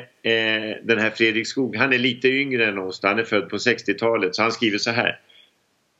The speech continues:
"Det finns knappast någon ur min egen generation, född under sextiotalets första hälft, som inte kan dra sig till minnes hur undervisningen regelbundet avbröts när Stenmark stod i startfållan.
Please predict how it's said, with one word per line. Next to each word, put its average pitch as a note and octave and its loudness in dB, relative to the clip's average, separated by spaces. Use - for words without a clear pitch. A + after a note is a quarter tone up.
"Det C3+ 4
finns D#3 0
knappast B2+ -2
någon D#3 2
ur B2 2
min D#3 2
egen D#3 0
generation, G#2 0
född C3 2
under G#2+ 2
sextiotalets G2+ 0
första G2+ 0
hälft, F#2 0
som C#3 2
inte B2+ 0
kan A#2+ 0
dra A#2 0
sig B2 -2
till B2 2
minnes C3+ 0
hur B2+ 2
undervisningen B2 0
regelbundet C3+ 0
avbröts G#2 0
när G#2 2
Stenmark G#2+ 0
stod F#2+ -4
i G2 -2
startfållan. F#2 -2